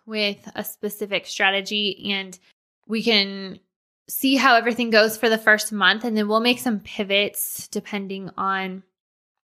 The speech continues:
what needs to be changed. So with marketing, all forms of marketing,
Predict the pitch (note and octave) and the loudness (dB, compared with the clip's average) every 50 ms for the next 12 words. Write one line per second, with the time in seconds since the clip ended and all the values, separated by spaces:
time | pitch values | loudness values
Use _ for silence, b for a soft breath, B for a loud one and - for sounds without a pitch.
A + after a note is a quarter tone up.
0 | _ _ _ A3 G3+ G3+ G#3+ G#3 G3+ G3 F#3+ F3+ F#3 - - - - - - - | _ _ _ -18 -2 2 4 4 6 6 4 2 2 -2 -6 -6 -4 -4 -6 -6
1 | - - - G#3 G#3+ G#3+ G#3 G#3 G#3 G3+ G3 F#3+ - - G#3 F#3 F3+ F3+ F#3 F3+ | -10 -12 -6 -4 -4 -2 -2 -4 -6 -6 -6 -6 -6 -6 -4 -6 -6 -6 -6 -8
2 | - - - G3 F#3+ F#3+ G3 G3 - G3+ G3 G3 G3 F#3+ - G3+ F#3+ F#3+ F#3+ F#3+ | -4 0 0 0 0 0 -2 -4 -2 0 0 2 0 0 -2 -2 0 0 0 0
3 | F#3+ F#3+ F3+ _ _ - A3+ A#3 A3 - A3+ G#3+ G#3+ G#3+ G#3 A3 G3 G3 F#3+ F#3 | -2 -4 -10 _ _ 0 2 2 2 2 2 2 2 0 -4 -4 -2 -2 -2 -2
4 | F#3+ - F#3+ F#3+ F#3+ F#3+ G3 | -2 -4 -8 -8 -8 -8 -10